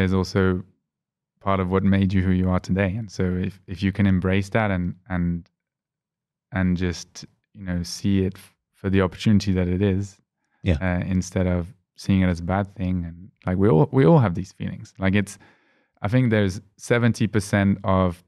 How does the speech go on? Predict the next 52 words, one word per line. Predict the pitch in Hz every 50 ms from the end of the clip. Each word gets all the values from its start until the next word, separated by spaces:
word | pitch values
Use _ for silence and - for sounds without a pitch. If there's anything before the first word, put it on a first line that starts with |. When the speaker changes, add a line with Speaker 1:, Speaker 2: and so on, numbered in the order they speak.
| _ _ _ _ -
Speaker 1:
people | - 104 95 101 104 95 92 92 92 - - -
will | 101 98 90
feel | - - 107 101 95
like | 92 90 90 -
imposters | 92 90 85 - 87 85 - - 90 85
at | 87 - - - _
some | - - 101 92
point | 85 92 90 87 87
in | 85
their | 85 85
life. | 92 90 90 87 92 - _ _ _ _ _ _ -
Speaker 2:
Yeah. | 104 95
Speaker 1:
So | - 98
it's, | 95 92 - -
it's | - - 107 92 -
very | 107 113 131 135 117
common. | 95 - 104 98 92 87 85 82 - _ _ _ _ _ _ _ _ _ _ _ _ _ _ _ _ _ _ -
And | - 95
it | 98
reminds | 98 98 104 107 107 98 -
me | - 101 98 95
of | 92 87 85 - _ _ _ _ _ _ _ _ _ _ _ _ _ -
one | 104 101
of | 101 85
my | 101 95 95 92 90
favorite | - - 107 101 95 95 90
quotes | - - 95 90 - -
by | - 95 90 90
Ricky | 87 90 90 - - 98
Gervais, | 87 95 90 92 92 90 87 -
who | - 87
said, | - - 92 90 80 - - _ _ _ _ _ _ _ _ _ _ _ -
"The | 95
best | 95 113 113 - -
advice | 120 101 107 107 107 104 - -
I | 110 104
ever | 104 98 101
see-, | 95 - - 107 110 -
ever | - 107 101 101 104
received | 98 101 95 - 107 107 127 147 147 120
is, | 107 101 95 92 90 - - _ _ _ _ _ _
'No | - 104 104
one | 107 101 101
else | 98 95 95 - -
knows | 101 98 95 87 90
what | 95 95
they're | 90 90
doing | 85 90 90 90 87
either.'" | 85 85 82 113 110 -
<laughs> | - 135 - - - 208 180 -
Yeah, | 107 - 160 - - 185 - - - 147 147 127 - - 123
right. | 123 101 - - - -